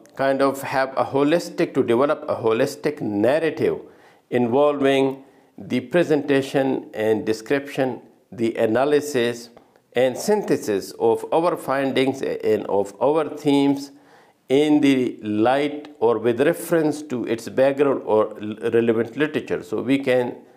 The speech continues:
say that we are writing what we have found, but we are also critically analyzing what we have found, and we are referring to other studies, um, or to the findings of other researchers relevant to our study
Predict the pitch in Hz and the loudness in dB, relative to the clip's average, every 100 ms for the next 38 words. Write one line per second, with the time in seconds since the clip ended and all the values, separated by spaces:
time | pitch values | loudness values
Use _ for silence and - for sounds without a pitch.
0 | _ - 170 175 135 110 139 135 131 165 | _ -6 -2 0 0 2 2 2 2 0
1 | 196 190 160 160 151 - - _ - 127 | 0 0 0 0 -4 -16 -20 _ -4 -2
2 | 131 156 147 131 123 - 147 160 165 143 | 2 2 2 0 -4 -2 0 2 0 0
3 | 151 127 113 - 147 147 113 - 160 165 | 0 0 0 2 0 0 -2 -2 -2 0
4 | 139 127 - 113 107 110 123 120 120 117 | 0 0 0 0 0 0 0 -2 -4 -4
5 | - 113 113 120 107 98 - 127 131 127 | -2 -2 0 -4 -4 -8 -2 0 2 0
6 | 127 - - - _ - 110 113 123 107 | -4 -12 -20 -20 _ -6 -2 2 2 4
7 | 127 147 151 135 - - - - 151 160 | 0 0 0 -2 -4 -12 -6 -2 0 0
8 | 131 - 127 127 127 123 - - _ 113 | -2 -2 -2 -2 -4 -6 -12 -18 _ 0
9 | 110 110 107 107 107 107 113 110 110 110 | 2 2 0 -4 -2 2 2 2 -2 -10
10 | - 113 104 90 - - 95 110 110 127 | -4 -2 0 -4 -6 -10 -4 -4 -2 -2
11 | 120 110 107 101 - 147 156 131 - 107 | 2 2 2 -2 -2 0 0 -2 -4 -4
12 | 98 117 117 113 113 120 117 110 110 92 | -2 -2 -2 -2 -2 2 2 0 -4 -8
13 | - 98 95 - 101 127 | -4 -4 -4 -4 -2 -2